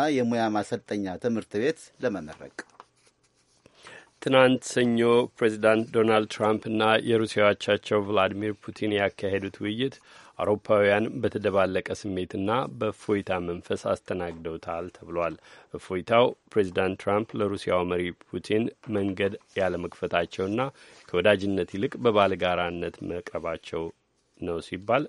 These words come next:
Speaker 2: ድብልቅ ስሜቱ ግን ትራምፕ ከሩሲያ ይልቅ የአውሮፓውያንን በጠላትነት የመፈረጃቸው ሁኔታ እንደነበርም ተገልጧል።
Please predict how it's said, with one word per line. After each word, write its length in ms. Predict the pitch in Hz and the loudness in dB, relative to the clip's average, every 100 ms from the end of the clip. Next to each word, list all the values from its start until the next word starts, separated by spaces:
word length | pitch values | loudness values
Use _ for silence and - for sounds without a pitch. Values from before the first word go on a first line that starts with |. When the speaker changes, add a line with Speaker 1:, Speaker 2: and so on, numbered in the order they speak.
| 139 | -8
Speaker 2:
ድብልቅ 380 | 113 110 101 104 | -6 -6 -6 -10
ስሜቱ 360 | - 101 107 120 | -6 -2 -2 -4
ግን 160 | 120 143 - - - | -6 -6 -6 -20 -14
ትራምፕ 320 | - 139 143 - | 0 2 2 -2
ከሩሲያ 400 | - 110 104 101 | -2 0 2 4
ይልቅ 260 | 95 98 110 - | 4 4 0 0
የአውሮፓውያንን 800 | 107 101 95 - 90 90 101 110 - - | 0 2 -2 -2 -2 0 -2 -2 -8 -16
በጠላትነት 880 | 110 104 98 - 90 85 85 85 90 | -6 -4 -4 -4 -4 -4 -6 -6 -6
የመፈረጃቸው 840 | 101 95 - 82 82 82 78 - 101 | -6 -8 -8 -10 -6 -6 -6 -6 -8
ሁኔታ 300 | 110 104 90 80 | -6 -8 -6 -8
እንደነበርም 600 | 78 78 76 82 82 80 | -8 -12 -12 -12 -12 -12
ተገልጧል። 540 | 82 80 80 87 78 | -12 -10 -4 -4 -4